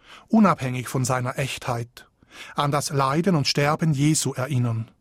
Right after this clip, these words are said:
und mir so ein zentrales Ereignis unseres Glaubens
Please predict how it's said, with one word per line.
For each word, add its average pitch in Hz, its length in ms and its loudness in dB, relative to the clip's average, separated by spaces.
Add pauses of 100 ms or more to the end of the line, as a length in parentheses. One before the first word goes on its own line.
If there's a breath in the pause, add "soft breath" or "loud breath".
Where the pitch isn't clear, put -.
(760 loud breath)
und 117 160 -2
mir 120 160 0
so 131 380 0 (500 loud breath)
ein 147 180 0
zentrales 156 560 2
Ereignis 175 520 2
unseres 147 360 2
Glaubens 143 600 -2